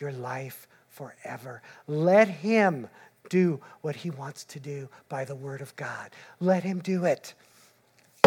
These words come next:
Let him do it. Amen? Let him do it. I knew that would break. <laughs>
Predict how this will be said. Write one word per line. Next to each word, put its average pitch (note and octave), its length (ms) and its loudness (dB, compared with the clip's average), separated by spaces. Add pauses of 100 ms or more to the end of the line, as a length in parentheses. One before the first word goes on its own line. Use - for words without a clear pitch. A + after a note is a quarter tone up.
(2500)
Let G#3 180 8
him C#4 120 -2
do D#4+ 260 12
it. - 340 10 (1160)
Amen? C#4+ 480 10 (1400)
Let C#4 200 12
him D#4+ 240 2
do F#4+ 320 10
it. B3 240 10 (2000)
I C#3 100 -10
knew E3 180 -2
that E3 240 6
would C#3+ 160 -2
break. C3 340 -2 (300)
<laughs> F3+ 80 2